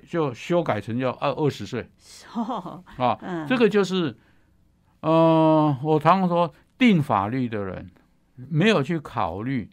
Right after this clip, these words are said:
Speaker 1: 整个很大层面的事情。
Speaker 2: 是。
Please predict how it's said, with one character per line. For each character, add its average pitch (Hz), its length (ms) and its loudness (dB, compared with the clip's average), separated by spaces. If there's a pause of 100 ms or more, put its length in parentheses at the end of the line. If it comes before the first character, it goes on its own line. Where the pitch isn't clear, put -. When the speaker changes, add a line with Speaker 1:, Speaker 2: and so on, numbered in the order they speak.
(600)
Speaker 1:
整 107 240 -4
个 120 120 -6
很 104 240 -6
大 139 280 -4
层 101 440 -8
面 151 340 -6
的 101 100 -12
事 104 280 -12
情。 - 260 -20 (120)
Speaker 2:
是。 160 400 -12